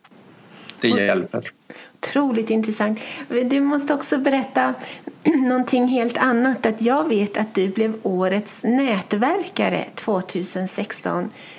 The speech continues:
Speaker 2: i ett nätverk som heter Klaves. Hur
Speaker 1: Ja,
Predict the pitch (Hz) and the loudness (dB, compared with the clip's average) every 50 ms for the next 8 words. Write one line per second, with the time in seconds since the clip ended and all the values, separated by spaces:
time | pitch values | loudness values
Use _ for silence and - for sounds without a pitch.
0 | - - - 214 208 196 185 196 185 202 214 226 202 208 214 - - - 180 - | -12 -6 -2 0 0 0 0 0 0 -2 0 0 0 0 0 -2 -2 -2 -2 -2
1 | - - 202 180 180 175 202 208 214 - - 254 226 202 185 180 208 277 277 - | -4 -2 0 -2 0 -2 -4 -6 -4 -2 0 2 2 2 2 0 0 0 -2 -2
2 | - - - - - - - - - - - - - - - - - - 220 220 | -4 -8 -12 -14 -14 -16 -18 -20 -20 -20 -20 -20 -20 -20 -20 -16 -8 -6 -4 -2
3 | 262 277 277 277 277 - | 0 0 2 2 2 2